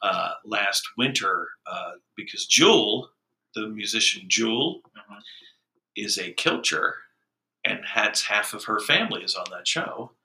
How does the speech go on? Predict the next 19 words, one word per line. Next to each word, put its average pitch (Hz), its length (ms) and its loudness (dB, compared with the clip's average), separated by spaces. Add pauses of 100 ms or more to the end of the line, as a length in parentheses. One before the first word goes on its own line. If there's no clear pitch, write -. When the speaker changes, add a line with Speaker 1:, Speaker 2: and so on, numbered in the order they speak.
(880)
Speaker 1:
And 117 180 0
when 107 100 -2
she, 117 340 0
she - 180 0
was 110 120 -4
in - 100 -10
Hershey 127 640 8 (720)
doing 107 520 -6
her 95 120 -4
Christmas - 540 4
tour, 95 400 -4 (400)
her 107 100 6
father, 104 600 2 (720)
Atz, - 380 4 (400)
and 101 160 -10
her 90 200 -6
brother, 90 480 -6
Atz - 340 2
Lee, 135 420 6